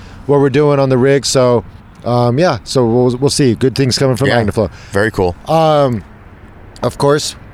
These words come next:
Speaker 1: K C, we love them.
Speaker 2: Yep.
Speaker 1: They support us, we support them, and I mean, God, uh, we, we've got some things planned with them
Speaker 2: Oh, you
Speaker 1: coming
Speaker 2: know
Speaker 1: up.
Speaker 2: what's coming up, um, with K C is I was talking to them today, and Truckee is gonna be on display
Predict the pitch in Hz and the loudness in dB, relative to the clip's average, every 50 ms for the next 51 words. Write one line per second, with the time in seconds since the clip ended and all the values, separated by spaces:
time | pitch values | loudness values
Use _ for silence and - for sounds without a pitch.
0 | - - 143 135 127 - 151 156 165 160 - - 110 117 110 117 120 107 143 147 | -8 -2 -2 0 0 0 0 0 0 -2 -2 -2 0 2 2 2 2 2 0 -2
1 | 143 143 - - - - - - - - 82 82 87 - - 135 127 - 147 - | -2 -4 -10 -16 -20 -20 -20 -20 -10 -4 -2 -2 0 0 0 -2 0 0 -2 -2
2 | - 135 127 123 139 131 - 127 123 - 139 107 117 127 120 - 135 135 127 131 | 0 0 2 2 2 0 0 -2 -2 -2 -2 0 0 -2 0 2 0 0 2 0
3 | 131 123 127 - 123 120 117 110 107 107 101 98 90 - - - - - - - | -2 -4 -6 -6 -4 -2 -2 -2 -2 -2 -4 -4 -6 -10 -12 -14 -16 -16 -16 -16
4 | - - - - - - 92 101 117 127 123 113 104 95 85 - - 123 110 98 | -16 -18 -18 -18 -16 -12 -10 -6 -4 -4 -4 -4 -4 -6 -8 -6 -4 -4 -4 -4
5 | 76 85 78 - - - - 110 104 87 98 110 113 120 120 123 131 135 143 147 | -6 -10 -16 -16 -14 -10 -6 -6 -6 -6 -8 -14 -14 -14 -12 -6 -2 0 2 2
6 | 156 143 113 151 139 - - 135 104 139 135 123 - - 123 123 117 110 104 - | 2 2 2 0 -2 0 -2 -2 -2 -2 -2 -2 -2 -2 -2 -2 0 0 0 0
7 | 113 110 104 - - - 135 175 165 123 98 104 139 160 190 180 147 151 156 - | -2 -2 -4 -6 -4 -2 0 0 2 0 0 0 0 2 2 2 2 0 0 -2
8 | - 147 131 117 110 101 131 190 208 - - - - - 117 107 104 110 98 - | -2 -4 -2 -2 0 0 0 0 -2 -2 -4 -8 -4 -2 -2 0 0 -2 -2 -2
9 | 123 104 95 - - 98 95 - - - - - - - - 110 113 113 110 107 | -2 -2 0 0 0 0 -2 -2 -4 -6 -14 -20 -18 -8 -2 0 2 2 2 2
10 | 107 101 92 104 120 131 131 - - 135 127 - - 120 113 110 107 101 98 - | 2 2 0 0 0 0 0 0 -2 -4 -4 -2 -2 -2 0 0 0 0 -2 -2
11 | - 98 127 151 120 101 101 - - - - - - 110 101 98 - - - 190 | -2 -2 -2 0 0 -2 -4 -6 -8 -20 -14 -6 -4 -2 -2 0 -2 0 -2 -2
12 | - - 113 107 113 127 - - 120 110 110 139 131 127 117 107 135 135 127 123 | -2 -4 -4 -2 -2 -2 -2 -2 -4 -2 -2 -2 -2 -2 -2 -2 0 0 0 0
13 | 131 123 117 - - - - 160 170 135 110 104 110 123 127 | -2 -2 -4 -4 -4 -2 0 0 0 2 0 0 0 -2 -2